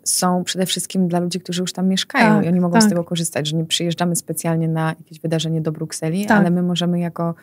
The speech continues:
Speaker 1: mieszkańcy mieć bardzo bogate życie, e, i to jest też, e, moim zdaniem bardzo duży
Speaker 2: Tak,
Speaker 1: atut.
Speaker 2: tak. I nie musisz, wiesz, z kilku, e, tygodniowym wyprzedzeniem się zapisywać do, do muzeum, nie? Żeby, żeby zobaczyć jakąś wystawę, która cię interesuje, tylko można spontanicznie rzeczywiście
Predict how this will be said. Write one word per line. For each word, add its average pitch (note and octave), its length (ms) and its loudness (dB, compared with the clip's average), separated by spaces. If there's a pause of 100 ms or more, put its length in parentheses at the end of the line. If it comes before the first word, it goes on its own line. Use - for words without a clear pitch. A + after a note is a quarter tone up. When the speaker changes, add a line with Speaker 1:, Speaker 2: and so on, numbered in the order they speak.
(320)
Speaker 1:
mieszkańcy E3+ 480 0
mieć E3 140 2
bardzo E3+ 260 0
bogate E3 500 0 (380)
życie, E3+ 460 2 (380)
e, E3+ 180 0
i F#3 200 -2
to - 180 0
jest C#4+ 200 0
też, - 240 0
e, D3+ 420 0
moim D#3 220 2
zdaniem D#3 200 -2
bardzo D3+ 220 -2
duży D3 200 -4
Speaker 2:
Tak, - 80 -8 (200)
Speaker 1:
atut. - 180 -4
Speaker 2:
tak. G3 340 -4
I C4 60 8
nie B3+ 100 12
musisz, C4 300 6
wiesz, A3 200 4
z - 80 -2
kilku, A#3 600 4
e, A#3 180 2 (360)
tygodniowym A3+ 580 4
wyprzedzeniem A3+ 480 4
się G#3+ 140 -2
zapisywać A3 560 2
do, A3 240 2
do A3 120 4
muzeum, A#3+ 540 6
nie? B3+ 260 2
Żeby, G#3 420 2
żeby G#3 340 0
zobaczyć G3+ 400 -2
jakąś G#3+ 260 2
wystawę, G3+ 360 0
która G#3+ 200 -2
cię G#3+ 140 0
interesuje, A3 540 2
tylko A#3 240 2
można A3 240 4
spontanicznie A3 640 4
rzeczywiście G3 680 -8